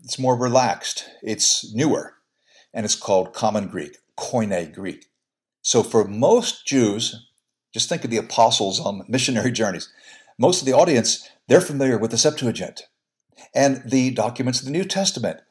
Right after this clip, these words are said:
will also be in that same language of Koine Greek. The New Testament quotes or refers to the Old Testament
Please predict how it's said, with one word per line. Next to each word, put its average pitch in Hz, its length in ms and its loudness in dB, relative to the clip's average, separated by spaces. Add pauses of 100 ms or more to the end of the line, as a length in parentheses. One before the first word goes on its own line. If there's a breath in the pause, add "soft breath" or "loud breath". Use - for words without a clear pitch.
will 113 280 2
also 113 360 0
be 101 340 -8
in 113 80 -8
that - 160 -2
same 147 380 4
language 104 600 -2 (220 loud breath)
of 117 120 -4
Koine 101 380 0
Greek. 104 360 -2 (1900 soft breath)
The 160 480 -2
New 170 160 -4
Testament 120 640 2 (240)
quotes 123 500 0
or 92 140 -4
refers 123 400 0
to 110 240 -2
the 98 160 -8
Old 127 240 2
Testament 90 480 0